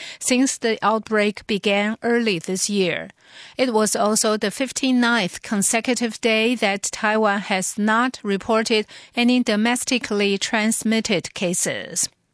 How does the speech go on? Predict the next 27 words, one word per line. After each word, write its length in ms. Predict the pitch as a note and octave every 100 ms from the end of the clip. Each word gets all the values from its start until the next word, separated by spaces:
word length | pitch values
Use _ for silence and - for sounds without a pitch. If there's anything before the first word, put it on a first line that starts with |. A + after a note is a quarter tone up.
| _ - - -
The 120 | G3+
Epidemic 600 | F#3 G3+ F#3+ G#3 G#3+ -
Command 400 | - G3+ G3+ G#3+
Center 360 | - G#3 G#3+ G3+
had 280 | F#3+ G3 F3+
been 200 | G#3 A3
given 360 | A#3+ A3 A3+
daily 340 | A3 A3 A3 A3+
briefings, 580 | A3 A3 G#3+ D3 E3 - - -
but 120 | A3 G#3
moved 560 | A3+ C#4+ A3+ - -
to 120 | - G#3
begin 440 | A3 A3 A3+ A#3+
weekly 360 | C#4 C4+ - G3+
press 400 | - G#3+ G3+ -
briefings 560 | G#3+ A3 - A3+ A#3+ - - -
as 160 | G#3
the 160 | - G#3+
coronavirus 880 | - G#3 A#3+ B3+ B3 A#3+ A#3+ A#3 -
outbreak 640 | G#3+ A3 A3+ A3+ A3 F3+ -
appears 600 | G#3+ - - G#3+ A3 A3+
to 140 | - G3
be 100 | G3+
easing 580 | G3 A3+ A3+ G#3+ F#3 E3+
here 360 | - A3+ G#3 G#3
in 340 | G#3 A3 A#3
Taiwan. 760 | - F#3 F#3 F#3 F3+ E3 D3